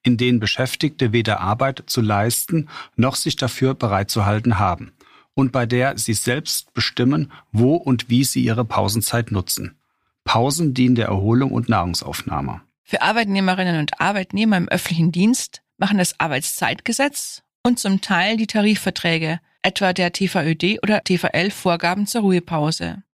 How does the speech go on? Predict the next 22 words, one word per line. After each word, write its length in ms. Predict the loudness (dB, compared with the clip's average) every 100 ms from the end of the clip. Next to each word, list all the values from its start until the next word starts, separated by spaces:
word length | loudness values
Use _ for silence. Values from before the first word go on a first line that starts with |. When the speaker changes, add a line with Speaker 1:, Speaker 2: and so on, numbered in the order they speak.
| _
Speaker 2:
Bei 120 | -2
Beamtinnen 680 | -2 0 2 2 0 0 2
und 160 | 2 0
Beamten 540 | 0 -2 -2 -2 -2
gilt 220 | 0 -2 0
die 80 |
jeweilige 520 | 2 2 2 0 -2 -2
Arbeitszeitverordnung. 1300 | -2 -2 -4 -2 -2 -2 -4 -2 -4 -4 -6 -6 -12 _ _ _ _
So 140 | -6
definiert 420 | 0 2 2 2 2
etwa 280 | -2 -2
Paragraph 460 | 0 0 -2 -2 -6
zwei 260 | -4 -2 0
Nummer 240 | 0 -4
fünfzehn 520 | -2 -4 -4 -4 -2
Arbeitszeitverordnung 1120 | 0 -2 -2 -4 -4 -4 -2 0 0 0 0
im 140 | 0 0
Bund 500 | 0 0 -2 -2 0
die 60 |
Ruhepause 680 | 4 4 4 0 0 0 0
als 220 | -2 -2
Zeitraum, 680 | -2 0 0 0 0 0 -4